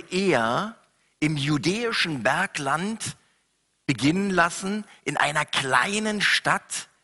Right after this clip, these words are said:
in einem unbedeutenden Haus in Nazareth. Und da war,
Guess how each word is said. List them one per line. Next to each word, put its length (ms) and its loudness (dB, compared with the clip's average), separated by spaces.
in 120 0
einem 160 2
unbedeutenden 1000 0
Haus 600 -2
in 200 0
Nazareth. 840 -4
Und 180 0
da 440 6
war, 640 2